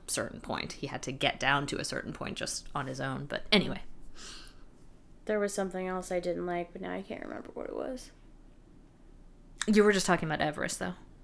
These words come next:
Speaker 1: You
Speaker 2: Yeah.
Speaker 1: did, you did enjoy it or you didn't? I
Speaker 2: Oh,
Speaker 1: feel
Speaker 2: I,
Speaker 1: like you didn't
Speaker 2: I,
Speaker 1: like it.
Speaker 2: I,
Speaker 1: I thought you
Speaker 2: I
Speaker 1: were
Speaker 2: think
Speaker 1: like,
Speaker 2: it
Speaker 1: "Eh, I
Speaker 2: was
Speaker 1: don't
Speaker 2: just
Speaker 1: get it."
Speaker 2: really, really sad and
Speaker 1: It
Speaker 2: hard
Speaker 1: is
Speaker 2: to
Speaker 1: sad.
Speaker 2: watch. Oh, I know what it was. In Vertical Limit,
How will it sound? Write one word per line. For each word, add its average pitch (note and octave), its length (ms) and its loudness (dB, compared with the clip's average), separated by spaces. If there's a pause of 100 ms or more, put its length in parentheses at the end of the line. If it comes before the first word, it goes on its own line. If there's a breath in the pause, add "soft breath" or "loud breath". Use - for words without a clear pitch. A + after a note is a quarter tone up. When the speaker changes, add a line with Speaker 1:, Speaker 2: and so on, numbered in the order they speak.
(680)
Speaker 1:
You F3 140 8
Speaker 2:
Yeah. F3+ 180 0
Speaker 1:
did, E3+ 320 8
you F3 140 6
did F3+ 280 4
enjoy G3+ 360 8
it F#3 80 6
or E3 40 6
you D3+ 120 2
didn't? C#3+ 340 -4
I - 100 12
Speaker 2:
Oh, A#4 80 12
Speaker 1:
feel C#5 160 10
Speaker 2:
I, A#4 40 12
Speaker 1:
like F#4+ 160 12
you C4 80 10
didn't F3+ 280 6
Speaker 2:
I, A#4+ 100 12
Speaker 1:
like - 140 2
it. - 160 2
Speaker 2:
I, A#4 140 12
Speaker 1:
I - 120 12
thought E4 160 12
you - 100 10
Speaker 2:
I - 40 8
Speaker 1:
were - 60 10
Speaker 2:
think - 60 12
Speaker 1:
like, F#3 140 12
Speaker 2:
it - 100 8
Speaker 1:
"Eh, - 20 8
I - 40 12
Speaker 2:
was - 100 10
Speaker 1:
don't - 80 4
Speaker 2:
just - 220 6
Speaker 1:
get - 100 0
it." B3 40 2
Speaker 2:
really, C#4 380 8
really A#3+ 320 8
sad F3 840 4 (120)
and F3 300 2 (100)
Speaker 1:
It G3+ 60 4
Speaker 2:
hard F3+ 160 8
Speaker 1:
is F3+ 100 6
Speaker 2:
to - 100 -6
Speaker 1:
sad. E3+ 100 6
Speaker 2:
watch. E3+ 460 4 (520 soft breath)
Oh, A#3 280 12
I A#3 160 12
know A3 120 10
what F#3+ 100 10
it D#3+ 80 4
was. E3 300 2 (100)
In G3+ 300 4 (260)
Vertical A#3 360 8
Limit, F3+ 340 4